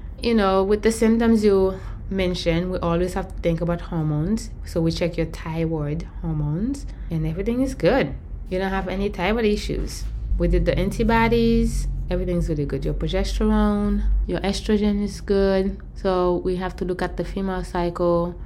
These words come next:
I also check your ferritin because, again, you, you know, you can, you ovulate and stuff. I mean, you have your menses, and with the tiredness,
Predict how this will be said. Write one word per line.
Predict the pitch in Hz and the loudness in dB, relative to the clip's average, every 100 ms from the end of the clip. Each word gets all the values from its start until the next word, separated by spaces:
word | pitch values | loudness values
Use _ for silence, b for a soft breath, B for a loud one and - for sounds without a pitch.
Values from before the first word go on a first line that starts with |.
| B | B
I | 165 | 4
also | 151 180 196 | 4 2 -2
check | 190 175 180 | -2 -2 -2
your | 175 | -2
ferritin | 175 170 202 220 240 233 233 233 | -2 0 2 0 0 2 2 2
because, | 202 156 165 | 2 2 2
again, | 160 165 165 | 2 4 4
you, | 160 | 2
you | 170 | 2
know, | 156 156 165 - - - | 0 0 -2 -4 -6 -4
you | 160 | -2
can, | 160 147 | -2 -2
you | - | -4
ovulate | 160 180 190 185 180 151 | -2 -2 -2 0 -2 -2
and | 165 | -4
stuff. | 160 151 | -4 -6
I | 151 | -4
mean, | 156 151 - - - | -2 -2 -4 -8 -6
you | 175 | -4
have | 160 165 | -2 -2
your | 156 | 0
menses, | 190 214 226 226 226 - B B B B - - | 0 2 4 2 0 -6 B B B B -14 -6
and | 170 | -4
with | 165 | -2
the | 165 | -2
tiredness, | 175 175 175 175 170 175 - | -2 -2 -2 -2 -2 -4 -8